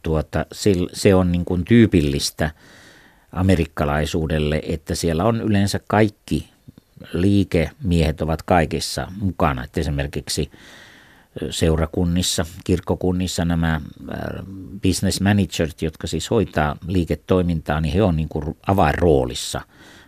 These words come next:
mitä tehdään, koska vaikea on jatkaa toimintaa. Siellä on seurakunnissa yleensä koulu tämän, ö, kirkon lisäksi ja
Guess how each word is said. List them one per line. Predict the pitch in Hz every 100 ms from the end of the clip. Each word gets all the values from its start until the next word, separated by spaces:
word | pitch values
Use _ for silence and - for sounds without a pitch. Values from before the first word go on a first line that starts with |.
| -
mitä | 80 85
tehdään, | 78 90 73 64 65
koska | - - - 73 - - - - - _ -
vaikea | 98 - 76 71
on | 98 90 -
jatkaa | 123 110 - 101
toimintaa. | - 131 107 101 87 85 82 82 71 -
Siellä | 90 76 76
on | 82 73 98
seurakunnissa | 98 95 - 90 90 - 92
yleensä | 87 90 90 85 -
koulu | 92 90 90
tämän, | - 85 85 87 - - - - - - - - - 76
ö, | 73 -
kirkon | - 85 87 80
lisäksi | 85 95 110 95 - 98
ja | 87